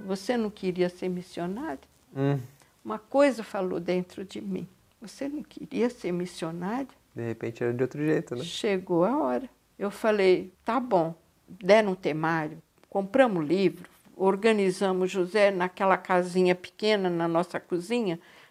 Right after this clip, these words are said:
Speaker 1: eu lavando a louça e o José com as coisas tudo em cima da mesa, organizando a palestra, porque a gente tinha que, eles deram isso aí em, acho que uns dois meses antes.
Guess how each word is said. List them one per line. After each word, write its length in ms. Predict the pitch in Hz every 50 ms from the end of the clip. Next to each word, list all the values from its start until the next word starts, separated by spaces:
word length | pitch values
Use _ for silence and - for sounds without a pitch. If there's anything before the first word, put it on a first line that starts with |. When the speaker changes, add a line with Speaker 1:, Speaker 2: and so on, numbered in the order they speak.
| _
Speaker 1:
eu 140 | - 202 208
lavando 480 | 214 214 208 202 202 208 202 202 190 196
a 80 | 190
louça 400 | 190 196 208 226 247 240 - -
e 40 | 226
o 40 | 226
José 360 | 220 226 226 202 214 202 202
com 160 | 202 - 196
as 160 | 185 185 -
coisas 360 | - - 196 196 196 190 190 190
tudo 320 | 190 - - 320 262 262
em 40 | 240
cima 340 | 226 - - 226 220 220 190
da 160 | 190 190 185
mesa, 440 | 190 196 208 220 214 208 208 208 190 _ _ - -
organizando 760 | - - 180 180 190 196 196 196 196 196 190 208 185 175 180 196
a 40 | 196
palestra, 600 | 196 - 262 285 285 247 214 214 220 - - 180
porque 200 | - - - 180
a 40 | 160
gente 240 | 160 175 170 180 -
tinha 240 | - - 202 202 208
que, 300 | 202 - - 233 233 233 - - - -
eles 320 | - 202 196 214 208 214
deram 560 | - - 202 196 190 196 196 190 185 180 175
isso 300 | 190 196 190 - - -
aí 340 | 180 175 175 185 185 190 185 185 180 180 180 180 180 180
em, 540 | 175 175 170 170 165 160 151 147 151 165 165 - _ _ -
acho 180 | - - - -
que 220 | - 196 190 185
uns 320 | 175 175 175 175 170 170 170
dois 340 | 180 220 247 262 247 208 202
meses 580 | 185 185 185 190 185 175 180 180 170 175 - 208
antes. 520 | 208 214 208 202 208 - - - - -